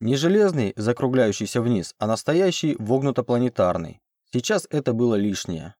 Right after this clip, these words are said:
И даже не в маскировке дело, хотя сонный ящер всегда, следуя наставлениям по поведению на вражеской территории, стлал вокруг себя цветастую дымовую завесу, особым распределением искусственного ветрового потока и бороздами корпуса дым не уносился куда-то к оторванной голове черепахи,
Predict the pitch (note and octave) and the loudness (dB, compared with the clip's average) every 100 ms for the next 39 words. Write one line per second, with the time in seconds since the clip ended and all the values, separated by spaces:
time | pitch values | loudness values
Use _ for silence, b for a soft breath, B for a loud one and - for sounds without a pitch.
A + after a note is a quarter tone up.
0 | _ _ - C3+ D3 C#3 C#3 C3+ C#3 - | _ _ -4 0 0 2 2 0 -2 -2
1 | D#3 D3 - G2+ A2 G2 E2+ - A2 A#2+ | -2 -2 -2 -4 -2 -2 -2 -6 -6 -6
2 | - C#3+ C#3+ E3+ D#3+ A2 G2+ - C#3+ C#3+ | -2 0 2 0 0 -4 -6 -6 -4 2
3 | A#2+ - B2+ A#2+ G2+ G2+ B2 B2+ C3+ G#2 | 2 2 0 0 -2 -2 -2 0 0 0
4 | F#2 G#2+ A#2 A#2+ B2 B2 G#2 G#2+ A2+ G#2 | -2 -4 -2 -2 0 0 0 2 2 0
5 | - G#2 B2+ C3+ - E3+ C3 A#2+ _ _ | -2 -4 -2 -2 0 0 0 -2 _ _
6 | _ - - D#3+ F3+ F#3 A#2+ A#2+ B2 - | _ -20 -4 2 4 4 2 0 -2 -2
7 | C3+ F3 - A2+ - - A2+ G#2 A2 A#2+ | 0 0 0 -2 -2 -2 -2 0 0 2
8 | B2+ A#2 A2+ G2+ F#2 - - _ _ _ | 2 2 0 0 -2 -8 -12 _ _ _
9 | _ A2+ - F3+ C3+ A#2+ - C3 C#3 C#3+ | _ -6 0 0 2 0 0 0 2 2
10 | B2+ A2 - - D#3 - A#2+ G#2+ G#2+ B2 | 2 0 -4 -8 -6 -4 -2 -2 -2 0
11 | B2 G#2 A#2+ A#2 F#3 - C3 A2 A#2 C#3 | 0 0 -2 -2 -2 -2 -4 0 2 2
12 | F3 C#3 B2 A#2 E3+ F3 C3+ - F2 - | 0 0 -2 -2 -2 -2 -4 -4 -4 -4
13 | G#2+ D3 D3 D#3+ D#3+ E3 B2+ A2 A2+ A2 | -4 -2 -2 -2 0 -2 -2 -4 -2 -2
14 | G#2 A2+ B2+ A2 G#2 G2 A2+ A2+ F#2+ G#2+ | -2 -2 0 0 0 0 0 0 -2 -4
15 | A#2+ - G2+ - D#2+ | -2 0 0 -2 -12